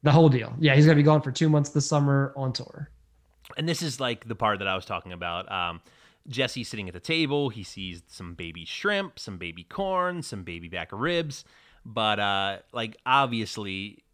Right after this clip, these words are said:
Speaker 2: Becky's trying to tell him in this, like, cute way, but she is not, he is not seeing any of it. Like, he does not get what's going on.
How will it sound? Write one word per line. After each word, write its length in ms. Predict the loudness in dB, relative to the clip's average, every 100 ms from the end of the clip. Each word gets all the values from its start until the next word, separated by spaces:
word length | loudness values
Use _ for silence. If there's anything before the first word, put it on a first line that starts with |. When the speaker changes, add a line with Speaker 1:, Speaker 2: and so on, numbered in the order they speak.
| _ _
Speaker 2:
Becky's 440 | -8 -6 -6 -12
trying 400 | -6 0 2 2
to 80 | -2
tell 280 | -4 -4 -4
him 200 | -6 -8
in 80 | -8
this, 160 | -8
like, 160 | -8 -8
cute 320 | -6 -4 -2
way, 220 | -2 -4
but 120 | -6 -8
she 220 | -6 -6
is 140 | -6
not, 280 | -6 -6 -6
he 180 | -6 -4
is 120 | -2
not 320 | 0 0 -2
seeing 340 | -8 -10 -10 -14
any 160 | -14
of 120 | -14
it. 60 | -12
Like, 140 | -12
he 80 | -10
does 160 | -10 -8
not 360 | -4 -4 -4 -8
get 160 | -12
what's 180 | -12 -14
going 240 | -12 -12 -16
on. 180 | -20